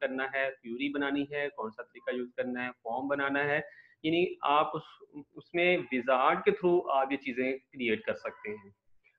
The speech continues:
कोई आपने कोई type नहीं करना, कोई कुछ भी नहीं करना, आपने just सिलेक्ट करना है और next कर देना है। तो इस तरह से आप wizard जो हैं वो के through आप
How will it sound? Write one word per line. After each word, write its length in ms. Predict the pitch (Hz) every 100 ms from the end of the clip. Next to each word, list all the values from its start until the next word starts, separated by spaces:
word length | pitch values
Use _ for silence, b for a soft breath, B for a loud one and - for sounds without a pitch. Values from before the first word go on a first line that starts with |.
| _
कोई 200 | 170 175
आपने 360 | 185 170 175 175
कोई 160 | 175 170
type 300 | 151 156 156
नहीं 120 | 160
करना, 380 | 156 151 151 151
कोई 380 | 151 147 147 143
कुछ 280 | 143 -
भी 120 | 143 143
नहीं 120 | 143
करना, 280 | 139 139 139
आपने 400 | 139 135 131 135
just 160 | 139
सिलेक्ट 420 | 139 139 156 -
करना 280 | 160 143 147
है 180 | 139 139
और 80 | 123
next 240 | 110 110
कर 140 | 135 120
देना 300 | 123 123 123
है। 260 | 123 123 _ _ _ -
तो 60 |
इस 140 | 147 156
तरह 140 | 156
से 280 | 151 160 -
आप 280 | 139 139 139
wizard 440 | 131 120 113 113 117
जो 100 | 139
हैं 300 | 139 156 180 _ _
वो 480 | 127 127 127 131 131 139
के 40 |
through 400 | - 127 127 165 - _ _
आप 260 | 131 123